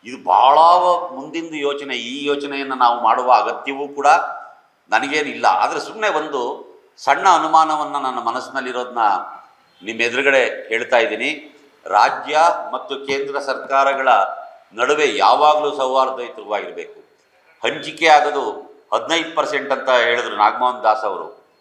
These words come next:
ಒಂದು ರೂಪಾಯಿ ಕೊಟ್ರೆ ನಮ್ಗೆ ಸಿಗೋದು ವಾಪಸ್ಸು ಹದಿನೈದು ಪೈಸಾ ಅಂತ. ಹಂಗಾಗ್ಬಾರ್ದು. ರಾಜ್ಯಕ್ಕೂ ಕೂಡ ಅದರ ಅರ್ಧ ಭಾಗ ಸಿಗಬೇಕು.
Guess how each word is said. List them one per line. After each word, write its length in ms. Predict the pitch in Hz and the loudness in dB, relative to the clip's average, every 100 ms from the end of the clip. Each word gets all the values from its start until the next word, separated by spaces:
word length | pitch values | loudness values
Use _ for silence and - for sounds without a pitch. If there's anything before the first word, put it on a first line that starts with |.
| _ | _
ಒಂದು 160 | 98 117 | -10 -6
ರೂಪಾಯಿ 280 | 120 160 156 | 0 2 0
ಕೊಟ್ರೆ 280 | 139 139 | -6 -8
ನಮ್ಗೆ 280 | 147 131 127 | -6 -8 -8
ಸಿಗೋದು 240 | 139 139 127 | -10 -8 -2
ವಾಪಸ್ಸು 760 | 123 135 - 143 196 - _ _ _ - | -2 -4 -6 -8 -8 -12 _ _ _ -10
ಹದಿನೈದು 360 | 110 139 156 151 | -8 -4 -4 -2
ಪೈಸಾ 240 | 143 127 | -4 2
ಅಂತ. 260 | 110 - - 78 - - _ _ _ - | 2 2 -4 -8 -8 -20 _ _ _ -4
ಹಂಗಾಗ್ಬಾರ್ದು. 1120 | 123 123 123 147 156 160 143 107 - - _ _ _ _ | -2 4 4 4 2 2 2 -4 -12 -18 _ _ _ _
ರಾಜ್ಯಕ್ಕೂ 640 | 104 131 - - 170 170 160 | 4 4 2 -6 -8 -6 -10
ಕೂಡ 200 | 151 156 | 0 4
ಅದರ 260 | 143 139 | 4 4
ಅರ್ಧ 360 | 156 131 - 151 | 4 4 4 0
ಭಾಗ 320 | 151 143 143 | 2 2 2
ಸಿಗಬೇಕು. 920 | 143 139 123 120 107 98 117 156 - | -2 -4 -10 -8 -8 -10 -14 -14 -16